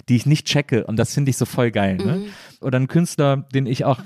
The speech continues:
Speaker 1: den ich irgendwann mal für mich entdeckt hab, den ich ganz toll finde und der mich auch so ein bisschen an dich erinnert oder an deine Arbeiten
Speaker 2: Mhm.
Speaker 1: erinnert, von dem ich übrigens auch mal eine große, eine tolle, große Ausstellung im Haus der Kunst in München gesehen habe, ist, äh, Paul McCarthy.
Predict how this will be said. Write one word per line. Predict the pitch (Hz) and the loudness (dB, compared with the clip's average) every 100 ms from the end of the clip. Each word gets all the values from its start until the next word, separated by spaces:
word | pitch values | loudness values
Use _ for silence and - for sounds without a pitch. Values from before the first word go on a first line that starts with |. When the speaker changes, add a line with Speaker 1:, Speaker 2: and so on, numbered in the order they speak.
| - - | -18 -12
Speaker 1:
den | 123 135 | -2 0
ich | 139 | 2
irgendwann | 143 143 | 2 2
mal | |
für | 127 | 4
mich | 135 | 2
entdeckt | 127 131 - | 2 0 0
hab, | 127 | 0
den | 131 | 0
ich | 123 | 0
ganz | 143 160 | 0 0
toll | - 143 | 0 0
finde | 170 143 127 | 0 -2 -2
und | 110 | -2
der | 135 | 0
mich | 131 123 | 0 0
auch | |
so | 123 | 0
ein | |
bisschen | 151 180 | 2 2
an | 131 | 0
dich | 123 | 0
erinnert | 113 - 127 - | 0 0 0 -2
oder | 117 113 | 0 2
an | 113 | 2
deine | 110 | 2
Arbeiten | 117 139 113 | 2 0 0
Speaker 2:
Mhm. | |
Speaker 1:
erinnert, | 95 107 113 - - - - | 2 2 0 -4 -20 -20 -12
von | - 123 | -2 0
dem | |
ich | 131 | 2
übrigens | 131 | 2
auch | 120 | 2
mal | 127 | 2
eine | 127 | 0
große, | 117 127 143 147 135 127 _ _ - | 0 0 2 2 2 0 _ _ -14
eine | 131 123 - - | -10 -10 -10 -2
tolle, | 147 165 | 2 2
große | 127 131 - - | 0 -2 -2 -4
Ausstellung | 135 143 135 | -6 -4 -4
im | 117 | -2
Haus | 120 | -2
der | 117 | -2
Kunst | - 185 208 95 | -2 -4 -4 -6
in | |
München | 104 107 104 | -6 -6 -6
gesehen | 101 104 | -4 -2
habe, | 110 117 147 - - - - | -2 -2 -4 -8 -20 -16 -2
ist, | 131 - | -2 0
äh, | 135 | -2
Paul | 120 151 | -2 0
McCarthy. | 160 139 123 127 147 101 90 | 0 -2 0 0 0 -4 -6